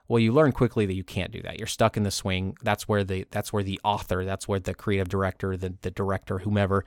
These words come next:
that's where they want you to be, is in the swing. So you can't move. Um, and then you slowly kind of realize that,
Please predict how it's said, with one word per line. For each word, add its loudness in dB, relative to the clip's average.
that's 2
where 4
they 4
want -2
you 0
to 0
be, -4
is -6
in -2
the -4
swing. 2
So 4
you 10
can't 6
move. 6
Um, 6
and 6
then 10
you 8
slowly 6
kind 4
of 0
realize 4
that, 2